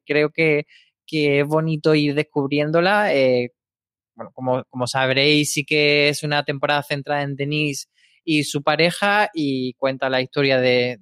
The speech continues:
de dos mujeres lesbianas afroamericanas y, y cuál va a ser su historia de amor,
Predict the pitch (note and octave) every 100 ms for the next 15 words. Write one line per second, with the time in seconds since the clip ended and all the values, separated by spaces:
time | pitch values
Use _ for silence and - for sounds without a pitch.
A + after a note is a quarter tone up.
0 | - B2 B2+ C3 C3+ - C#3 C3+ B2+ B2
1 | C3 C3+ C3 B2+ - _ _ C#3+ - C3+
2 | C3 B2+ A#2+ D3 - G3 A3+ - D3+ B2+
3 | B2 A#2+ A#2+ A#2+ - _ _ _ _ _
4 | _ - D#3 - D3+ D#3 C#3+ C3 C3 C#3+
5 | C3 - C3 - D3 C3+ C3 B2+ B2 B2
6 | B2+ C3+ C#3 C3+ B2+